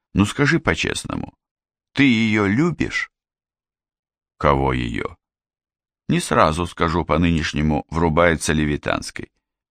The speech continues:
"Советскую власть, естественно, ты любишь или нет?" не отступает Самойлов. "Терпеть не могу",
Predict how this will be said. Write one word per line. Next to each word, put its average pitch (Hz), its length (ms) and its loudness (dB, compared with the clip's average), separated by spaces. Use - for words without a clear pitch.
"Советскую 95 640 4
власть, 95 360 2
естественно, 53 840 -6
ты 90 200 0
любишь 95 500 2
или 87 220 2
нет?" 87 380 0
не 85 120 4
отступает 80 600 0
Самойлов. 50 640 -4
"Терпеть 120 640 2
не 62 120 -2
могу", 50 440 -6